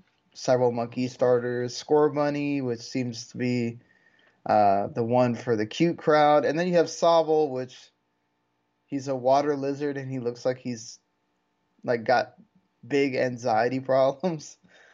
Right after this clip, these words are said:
Uh, poor thing. And that seems to be, like, the one everybody likes to go with on Twitter. So we'll, we'll probably see a lot of Team Sobble people. But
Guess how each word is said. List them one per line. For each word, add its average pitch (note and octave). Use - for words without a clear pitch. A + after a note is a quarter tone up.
Uh, B2
poor C3+
thing. B2+
And A#2
that C3
seems C#3
to C#3
be, C3+
like, B2+
the C3
one A#2+
everybody A#2+
likes A2
to B2
go A#2
with B2
on A2
Twitter. D3
So -
we'll, B2+
we'll B2
probably B2+
see C3
a B2
lot A2
of G#2+
Team B2+
Sobble A2+
people. A#2+
But A2